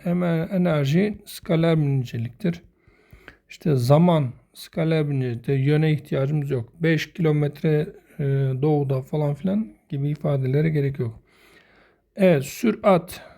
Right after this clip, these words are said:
Evet, sürat de tem-, e, skaler bir niceliktir. Dört tane yazın demiş. Başka ne yazabiliriz? Enerji, zaman. Temel niceliklerin hepsi arkadaşlar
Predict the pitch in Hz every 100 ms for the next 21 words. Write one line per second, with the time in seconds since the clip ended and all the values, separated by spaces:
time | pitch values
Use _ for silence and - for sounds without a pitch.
0 | _ - - 156 127 - 185 165 151 -
1 | 131 127 135 131 127 123 123 123 127 135
2 | - _ _ - 160 165 - - 139 123
3 | 120 123 120 117 117 131 - 175 - _
4 | _ _ - 202 196 - 160 147 135 117
5 | 117 139 190 - - 160 151 - 175 165
6 | 135 131 131 165 196 - - _ _ _
7 | _ _ - _ _ _ _ - 180 165
8 | 147 135 131 131 165 160 147 170 - -
9 | 160 170 202 196 175 170 170 180 196 196
10 | 180 165 156 156 139 196 202